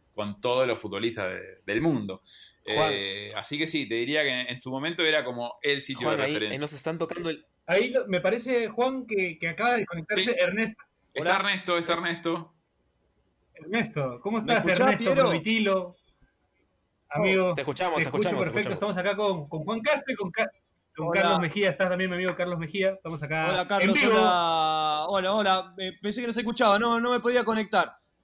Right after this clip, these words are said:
Speaker 4: Hola, ¿cómo andan? ¿Qué tal? Hola, Juan.
Speaker 1: Hola, Ernesto.
Speaker 3: Bien, bien.
Speaker 1: Ah, bueno, bien.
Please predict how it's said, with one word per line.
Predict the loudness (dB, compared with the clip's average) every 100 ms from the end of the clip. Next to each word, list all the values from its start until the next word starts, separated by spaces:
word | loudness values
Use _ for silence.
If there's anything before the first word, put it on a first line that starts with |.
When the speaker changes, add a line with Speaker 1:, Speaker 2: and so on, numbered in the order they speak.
| _
Speaker 4:
Hola, | -2 2 4
¿cómo | 4 4 4
andan? | 6 2 2 -6 -10
¿Qué | 2
tal? | 6 6 4 -6
Hola, | -4 0 2
Juan. | 2 0 -4 -18 -8
Speaker 1:
Hola, | -4 -2 -4
Ernesto. | -8 -10 -12 -16 -16 _ _ -20 -20 -20 -8
Speaker 3:
Bien, | -6 -6 -10 -8
bien. | -2 0 2 0 -4
Speaker 1:
Ah, | -12
bueno, | -12 -12 -16
bien. | -18